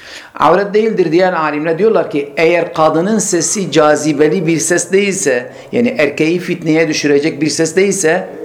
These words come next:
ihtiyaç kadar konuşmasında bir beis yoktur. Örneğin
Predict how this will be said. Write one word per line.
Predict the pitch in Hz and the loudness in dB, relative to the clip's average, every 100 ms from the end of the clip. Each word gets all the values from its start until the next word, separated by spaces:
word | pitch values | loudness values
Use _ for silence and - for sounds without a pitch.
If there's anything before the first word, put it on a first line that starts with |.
| - - - - - - - - | -12 -14 -16 -16 -20 -20 -8 -2
ihtiyaç | 160 - 160 190 233 - | -2 0 2 2 2 0
kadar | - 170 180 - - - - | 0 2 0 -2 -8 -20 -2
konuşmasında | 156 151 151 147 165 170 190 | 0 0 0 -2 -2 0 0
bir | 190 175 | 2 2
beis | 156 147 - | 2 2 0
yoktur. | 131 120 131 - | -2 -2 -4 0
Örneğin | 208 170 127 95 | 2 2 -2 -4